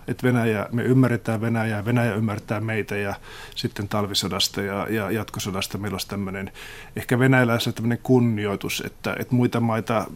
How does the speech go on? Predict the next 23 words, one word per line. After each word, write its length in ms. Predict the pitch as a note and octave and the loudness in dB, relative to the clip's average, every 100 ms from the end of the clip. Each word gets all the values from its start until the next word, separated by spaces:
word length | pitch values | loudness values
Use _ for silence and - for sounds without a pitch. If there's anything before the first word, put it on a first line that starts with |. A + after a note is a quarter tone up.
| - | -2
pieniä 340 | A#2+ A2+ A#2 | 0 2 0
maita 380 | A2 G#2+ G#2 G#2+ G#2 - | 0 -2 -2 -4 -6 -2
Venäjän 300 | A#2+ A#2 A2 | 0 0 0
rinnalla 360 | A2 G#2+ G#2+ A2 | -2 -2 -2 0
voidaan 300 | A2 G#2 G#2+ | 0 0 -2
kohdella 320 | A2 G#2 A2+ | -2 0 0
aika 160 | G2+ G2 | 0 0
kaltoakin, 640 | - B2+ B2 A#2 G2+ G2 | 4 6 6 2 -2 -2
mutta 140 | G#2 | -6
sitten 180 | - A2+ | -6 -4
Suomi 360 | - B2 A2+ A2 | 0 2 2 0
olisi 140 | F#2+ | -2
jotenkin 320 | - G2 - - | -4 -4 -4 -2
erityinen, 680 | B2 A#2 G2+ - G#2+ G#2 F2+ | 0 0 -2 -6 -6 -4 -6
että 220 | G#2 - | -6 -8
kun 120 | A#2 - | -8 -4
tänne 260 | A2 G2 - | -2 -2 -4
tulee, 280 | A2+ G#2 G2+ | -4 -4 -4
niin 180 | G2 F#2+ | -6 -6
sitten, 380 | - - - | -8 -6 -4
sitten 320 | - A2 - G2 | -4 -4 -6 -4
käy 180 | G#2 | -4
huonosti. 640 | G#2 A2 A2 G#2+ - A2 | -2 -4 -4 -6 -6 -8